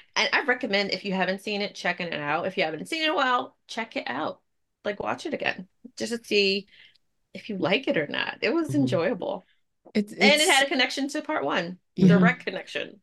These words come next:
Speaker 3: One
Speaker 2: Yeah.
Speaker 3: of the interesting things about watching these is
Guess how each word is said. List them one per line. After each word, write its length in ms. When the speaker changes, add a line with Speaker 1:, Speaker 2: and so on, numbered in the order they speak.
Speaker 3:
One 320
Speaker 2:
Yeah. 60
Speaker 3:
of 60
the 240
interesting 560
things 420
about 300
watching 500
these 480
is 420